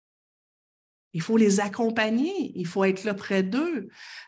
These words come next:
Euh, m-, mais parfois, ils ont une espèce de surcharge émotive qui a besoin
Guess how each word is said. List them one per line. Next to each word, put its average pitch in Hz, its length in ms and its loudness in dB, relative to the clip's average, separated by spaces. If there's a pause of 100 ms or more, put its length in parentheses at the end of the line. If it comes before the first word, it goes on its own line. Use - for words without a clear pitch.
(100)
Euh, - 20 -2
m-, 160 1400 -2
mais 190 480 4
parfois, 240 600 0
ils 294 80 4
ont 196 100 2
une 185 100 2
espèce 185 300 -2
de 190 80 0
surcharge 277 920 -2
émotive 190 520 0
qui - 120 2
a 196 40 6
besoin 233 640 2